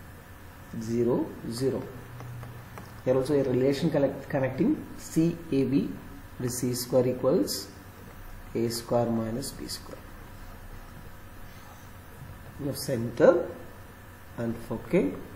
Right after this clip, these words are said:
zero plus or minus C. Here the vertices, vertices and focus lies on the axis.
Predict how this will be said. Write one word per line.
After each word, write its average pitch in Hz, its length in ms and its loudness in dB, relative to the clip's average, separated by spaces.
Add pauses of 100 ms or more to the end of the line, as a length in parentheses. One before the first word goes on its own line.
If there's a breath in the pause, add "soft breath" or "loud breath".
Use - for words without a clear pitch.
(1900)
zero 135 440 4 (100)
plus 120 320 2
or 131 220 8
minus 117 520 0
C. 156 300 4 (1160)
Here 120 100 4
the 113 140 2
vertices, 120 880 2 (160)
vertices 131 420 -2
and 127 140 0
focus 123 400 -2
lies 120 260 2
on 127 200 4
the 285 200 6 (360)
axis. 170 440 4